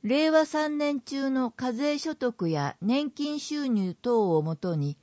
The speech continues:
世帯単位で判定します。十月一日以降の自己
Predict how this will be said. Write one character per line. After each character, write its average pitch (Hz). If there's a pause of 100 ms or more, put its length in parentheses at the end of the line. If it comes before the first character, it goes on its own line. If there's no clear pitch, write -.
(340)
世 -
帯 311
単 302
位 170
で 151
判 202
定 185
し 170
ま 147
す。 - (760)
十 285
月 320
一 302
日 294
以 285
降 196
の 156 (100)
自 196
己 -